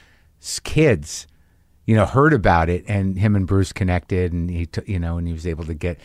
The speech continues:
stories about his dad because his dad got killed when he was just a baby,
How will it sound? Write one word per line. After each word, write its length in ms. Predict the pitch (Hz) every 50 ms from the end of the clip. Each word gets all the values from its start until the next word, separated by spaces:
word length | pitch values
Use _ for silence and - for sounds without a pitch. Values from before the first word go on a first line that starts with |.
| - - _
stories 420 | - - - 101 90 90 92 82 82
about 180 | 85 87 85
his 120 | 85 80 -
dad 420 | - 92 90 90 85 82 80 80
because 300 | 90 - - 95 87 80
his 120 | 87 82
dad 240 | 73 85 80 78 78 73
got 200 | 80 78 76 -
killed 260 | - 87 80 76 78
when 100 | 78 80
he 60 | 78
was 220 | 73 76 - - -
just 220 | 90 90 82 -
a 40 | 80
baby, 540 | 73 - 87 95 117 110 80 80 76 78